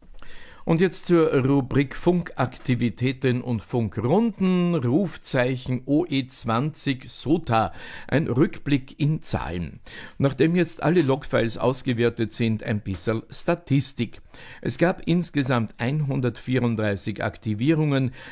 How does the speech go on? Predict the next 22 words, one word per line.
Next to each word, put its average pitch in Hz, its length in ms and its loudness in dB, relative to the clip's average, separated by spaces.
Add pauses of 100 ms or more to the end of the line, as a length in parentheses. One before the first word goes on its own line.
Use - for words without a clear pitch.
im 127 220 0
Zeitraum 107 640 0
erster 104 540 0
Mai 98 320 -2
bis 98 300 -8
einunddreißigster 95 920 -6
Oktober. 117 640 2 (760)
Des 127 280 2
vergangenen 101 540 2
Jahres 87 420 -4
natürlich. 87 440 -8 (380)
Zweiunddreißig 123 960 0
Funkamateure 107 920 2
waren 101 220 0
als 101 220 -2
Operator 101 640 -2
aktiv. - 640 -4
Herzlichen 147 500 -6
Dank. - 340 -8 (580)
Eintausendzweihundertsechsundachtzig 110 2500 0
unterschiedlichen 107 800 -2
Chasern, 147 580 2